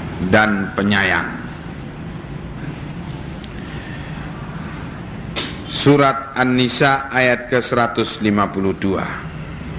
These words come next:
Wal imanu,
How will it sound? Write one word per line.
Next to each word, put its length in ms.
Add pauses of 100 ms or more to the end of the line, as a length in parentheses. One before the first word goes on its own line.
(3500)
Wal 400
imanu, 960